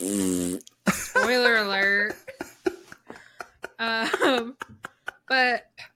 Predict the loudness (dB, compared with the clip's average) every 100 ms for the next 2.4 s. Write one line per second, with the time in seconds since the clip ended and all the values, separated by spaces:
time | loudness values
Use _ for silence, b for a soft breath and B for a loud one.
0 | -18 -8 -2 2 2 0 -2 -2 -2 -2
1 | -4 -2 -4 -4 -4 -4 -4 0 0 0
2 | -4 -10 -10 -12